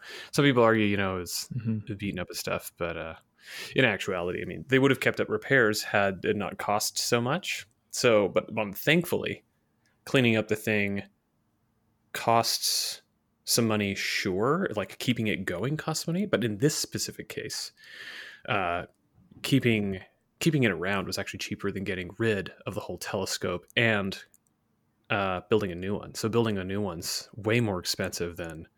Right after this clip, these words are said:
Speaker 1: fixing what they currently have. And trying to get rid of <laughs> one of these, this gigantic dish, this three hundred and five meter thing,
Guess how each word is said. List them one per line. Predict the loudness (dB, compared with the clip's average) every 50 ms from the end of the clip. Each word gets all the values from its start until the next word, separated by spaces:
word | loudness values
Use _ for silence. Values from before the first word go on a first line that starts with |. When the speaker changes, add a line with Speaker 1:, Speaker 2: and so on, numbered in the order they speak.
| _ _ _ _ _ _ _
Speaker 1:
fixing | -4 0 0 0 0 0 -2
what | -2 -4
they | -4 -4
currently | -2 -2 -2 -2 -2 -4
have. | -4 -4 -2 0 -2 -2 -2 _ _ -20 -20 -20 _ -6
And | -4
trying | 0 2 4
to | 4 4
get | 2 -2 -2
rid | 0 2 4
of | 6 6 6 6 4 0 -6 -12 -10 -10 -8 -8 -8 -12 -16
<laughs> | -16 -14 -14 -14 -14 -14 -2 2
one | 4 6 6
of | 6 4
these, | 4 4 4 4 2 0 -2 -4 -6 -8 _ _ _ _ _ _ -20 -16 -16 -14 -12 -10
this | -6 -4 -4 -2 0
gigantic | 0 0 0 0 -2 -2 -2 -2 -2 -2 -2 -4 -4 -6 -6 -8 -6
dish, | -4 -2 -2 -2 -2 -2 0
this | 0 -2 -2
three | -2 -4 -2 -2 -2 0
hundred | -2 -4 -6 -4 -6
and | -6 -8
five | -4 -4 -2 -2 -2 -4 -4
meter | -8 -8 -6 -4 -4 -4 -6 -8 _ -20 -20 -20 -20 _ _
thing, | -12 -4 -4 -2 -2 -2 -4 -6